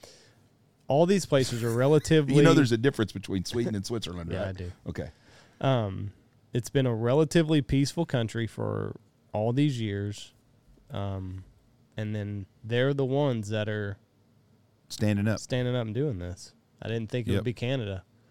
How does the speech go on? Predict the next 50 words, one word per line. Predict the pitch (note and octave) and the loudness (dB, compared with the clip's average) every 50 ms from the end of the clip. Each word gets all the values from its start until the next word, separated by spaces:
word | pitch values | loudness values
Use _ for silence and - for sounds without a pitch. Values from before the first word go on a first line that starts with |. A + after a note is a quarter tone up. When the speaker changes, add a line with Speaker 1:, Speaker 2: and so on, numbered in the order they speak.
| _ _ _ _ _ _ _ _ _ _ _ - - | _ _ _ _ _ _ _ _ _ _ _ -12 -8
Speaker 1:
I | A2+ | -6
mean, | A2+ G2+ - | -4 -4 -2
<laughs> | - F3+ - - - - _ _ _ _ _ _ _ _ _ _ _ _ _ _ _ _ _ | -2 -2 -2 -2 -10 -20 _ _ _ _ _ _ _ _ _ _ _ _ _ _ _ _ _
Australia, | - - A2+ - - C#3 C#3+ D#3+ F#3 G3+ A3 A#3 A#3+ A3+ - _ - - _ _ _ - | -6 -6 -6 -4 0 2 6 6 8 8 8 6 4 2 -2 _ -20 -20 _ _ _ -10
you | E3 E3+ | -6 -4
know, | F3+ F3 E3+ | -2 0 2
they're | E3+ F3+ F#3 | 2 2 2
a | F3 | 2
little, | E3 F3 E3+ E3 C#3+ | 2 2 2 2 2
they're, | D3 D#3+ E3 - - - | 0 0 0 -2 -4 -10
they're | A2+ A#2+ A#2+ C3+ C#3+ C3+ | -10 -4 -2 0 4 4
Speaker 2:
They've | A#2 B2 C3+ A2+ | 6 6 6 4
lost | A2+ F#2+ F#2+ F#2 - | 4 4 4 4 2
their | G#2+ G2+ | 0 0
fucking | F#2 - F2 D#2 D#2+ E2+ | 0 -2 -4 -2 -2 -2
mind | F#2 F2+ F2+ F2+ F2+ | -2 -2 -2 -2 -4
down | F#2 F#2 | -4 -4
there. | F#2 G#2 A2+ G2+ | -2 -2 0 2
Speaker 1:
They're | D3 E3 F3 C#3+ | 4 4 4 4
a | |
country | - - C#3 C3+ B2+ - C#3+ C#3+ | 2 0 -4 -4 -2 -2 -2 -2
of | C3 | 0
fucking | - D3+ D3 C#3 D#3+ | 0 0 -2 -2 -2
criminals, | C#3 F3+ F#3 D3 A2 F#2+ G2 G2+ - | -2 -2 0 0 -2 -2 -4 -6 -4
so | - A#2 | -2 -2
I | A#2+ B2+ | -2 -2
figured | - D3 C3 C3+ C3+ | -2 -2 -4 -2 -4
it'd | C3+ C3+ | -4 -2
be | D3 D#3+ | -2 2
them, | D3+ C#3+ C#3+ A#2+ G#2+ G2 F#2+ - _ | 4 4 4 4 2 -2 -6 -12 _
Speaker 2:
<laughs> | _ - | _ -8
Now | D#2+ A2 C3 D3 D3 | -2 0 2 2 2
Speaker 1:
honestly. | B2+ B2 A#2 A2+ | 2 2 -2 0
Speaker 2:
it's | - | 4
four | G3+ A3+ B3+ A3+ | 8 10 10 10
countries. | - - E3 D#3+ C#3 - B2+ A2 G2+ - - - _ - - - - | 10 6 4 4 4 4 2 0 0 -2 -6 -14 _ -20 -20 -12 2
Let's | - C4 C4 - | 2 2 2 8
go | - G#3+ G3 E3+ | 8 8 8 8
for | - D#3 C3+ | 6 2 0
five. | - - C3+ B2+ A#2 A2+ C#3+ | 2 2 4 4 6 6 6
What | G3+ A3+ | 6 8
Speaker 1:
<laughs> | |
Speaker 2:
other | A3+ G3+ - F3+ | 8 8 6 6
country | - F3+ E3 D#3+ - D3+ C#3 | 6 4 4 6 4 2 4
can | - D3+ C#3+ | 4 4 4
you | C#3 C3 | 4 2
piss | - - D#3 C#3+ - - | 2 2 0 2 2 2
off | C#3 B2+ B2 - | 2 2 2 0
some | - - A2+ G#2 | -2 -4 -2 0
people? | A#2+ A#2+ A2+ G2 F#2 | 0 -2 -2 -4 -8